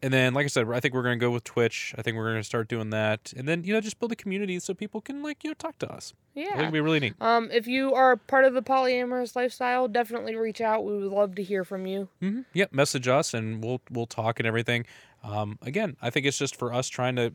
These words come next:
Speaker 1: get more information and kinda, you know, find what people are living right there and, you know, get their input.
Speaker 2: And definitely start looking for that girlfriend.
Speaker 1: We're looking.
Speaker 2: Yeah, we've been looking for a long time, but I think now we're really being serious about it.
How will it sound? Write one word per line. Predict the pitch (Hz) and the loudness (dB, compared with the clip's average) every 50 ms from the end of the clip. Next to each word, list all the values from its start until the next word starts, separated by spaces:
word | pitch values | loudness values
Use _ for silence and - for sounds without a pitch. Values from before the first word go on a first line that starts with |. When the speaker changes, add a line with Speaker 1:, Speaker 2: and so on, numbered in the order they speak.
| - _ _ | -6 _ _
Speaker 1:
get | - - - 123 | -4 -4 -4 -2
more | 123 123 113 | -4 -4 -4
information | 120 117 - 127 113 110 123 - - 143 135 | -6 -8 -6 -6 -4 -4 -6 -6 -6 -8 -8
and | 120 113 110 110 107 | -6 -8 -8 -8 -8
kinda, | - 113 110 113 113 110 - _ _ _ _ _ _ _ _ | -6 -4 -2 -2 -2 -4 -6 _ _ _ _ _ _ _ _
you | - 143 | -6 -6
know, | 156 170 - _ _ _ _ | -6 -6 -6 _ _ _ _
find | - - 135 139 156 160 | -2 2 2 4 4 4
what | 156 156 151 | 4 2 2
people | - 160 151 156 151 151 | 0 -2 -2 0 2 2
are | 147 139 | 2 4
living | 120 120 127 147 156 117 | 2 2 2 2 0 0
right | 104 104 104 - | 0 -2 -2 -2
there | - 104 98 101 | -2 -2 -2 -4
and, | 101 104 104 98 - | -6 -8 -10 -10 -10
you | 107 107 | -10 -8
know, | 107 104 | -8 -6
get | 110 - 113 - | -6 -6 -6 -6
their | - 104 - | -6 -6 -6
input. | 110 127 139 - 226 | -6 -6 -6 -4 -4
Speaker 2:
And | 214 208 | -2 2
definitely | 190 208 208 202 - 208 208 190 190 202 196 190 190 196 190 170 | 2 2 2 2 0 -2 -4 -2 -2 -2 0 0 0 0 -2 -6
start | - - 196 208 - | -6 -6 -4 -4 -2
looking | 202 175 - 180 170 | -4 -4 -6 -8 -10
for | - 190 | -8 -6
that | 190 185 180 180 | -6 -6 -6 -4
girlfriend. | 180 175 175 - - 185 180 170 170 160 _ _ _ _ _ _ _ _ _ _ _ _ _ _ _ _ _ _ _ _ _ _ _ | -4 -4 -4 -4 -6 -8 -8 -8 -10 -14 _ _ _ _ _ _ _ _ _ _ _ _ _ _ _ _ _ _ _ _ _ _ _
Speaker 1:
We're | - 127 | -2 2
looking. | 131 135 131 120 120 107 107 - _ _ _ _ _ - | 2 2 2 2 0 -2 -2 -6 _ _ _ _ _ -2
Speaker 2:
Yeah, | 202 196 190 185 170 170 | 0 2 2 0 -2 -2
we've | 220 254 226 | -2 0 2
been | 226 262 233 | 2 2 2
looking | 214 202 196 190 170 | 2 0 -2 -4 -4
for | 190 180 | -2 0
a | 170 | 0
long | 175 170 170 170 | 0 0 -2 -4
time, | 160 180 175 156 151 151 156 | -4 -2 -2 -2 -2 -2 -4
but | 156 - - - _ _ _ _ - | -6 -8 -10 -10 _ _ _ _ -8
I | 190 | -6
think | 170 196 196 - 175 | -4 -4 -6 -4 -4
now | 180 180 180 175 | -2 0 2 4
we're | 175 170 170 | 4 4 2
really | 160 165 175 175 170 165 160 | 2 2 0 2 2 0 -2
being | 156 170 175 170 165 160 | -4 -6 -6 -6 -6 -6
serious | - 175 165 165 165 170 160 - | -6 -4 -4 -2 -2 -4 -6 -8
about | 175 156 170 170 165 165 | -10 -8 -4 -4 -2 -4
it. | 175 - | -4 -6